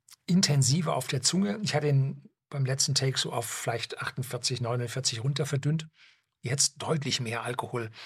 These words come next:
auf der Zunge zu spüren. Und die pfeffrigen Gewürze, die ich mit der leichten Verdünnung hatte, fallen hier nicht so stark aus. Da merkt man, wenn man verdünnt, sinkt das Lösungsvermögen dieser Alkohol-Wasserlösung,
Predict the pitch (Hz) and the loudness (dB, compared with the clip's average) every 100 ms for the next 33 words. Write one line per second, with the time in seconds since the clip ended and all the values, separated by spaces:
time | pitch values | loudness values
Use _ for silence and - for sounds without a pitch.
0 | - - - 127 135 127 - - - 151 | -14 -8 -2 2 2 2 2 0 0 2
1 | 190 - - _ _ _ _ _ _ _ | 2 -2 -12 _ _ _ _ _ _ _
2 | 147 127 127 - - - 135 - - - | 4 4 2 -6 -14 -6 -2 2 2 4
3 | 139 131 113 165 - - - - 127 113 | 6 6 6 4 4 2 -2 -10 -8 -4
4 | 123 113 107 113 131 135 117 110 139 139 | -4 -2 -2 -2 -2 -4 -2 2 4 2
5 | 107 - - 127 170 - - - - 135 | -2 -8 -8 -2 0 -2 -8 -12 -2 4
6 | 135 131 180 160 160 - 147 143 - 120 | 4 4 4 4 4 2 2 2 2 2
7 | 135 - - - - - - - - 120 | -2 -6 -4 0 0 -2 -14 -10 -2 2
8 | 131 139 151 131 123 113 131 104 165 285 | 2 4 2 4 2 0 0 2 2 2
9 | - - - - - - _ - 127 113 | -2 -4 -12 -16 -16 -20 _ -4 2 4
10 | 185 226 - 139 - 135 175 170 156 127 | 2 2 0 4 4 6 4 4 4 4
11 | - - 127 123 147 160 127 127 123 107 | 2 2 4 4 4 4 2 2 2 2
12 | 131 - - - - 127 135 117 123 160 | 0 -4 -12 -8 0 2 2 2 2 4
13 | 139 135 156 147 190 220 | 4 4 4 4 4 2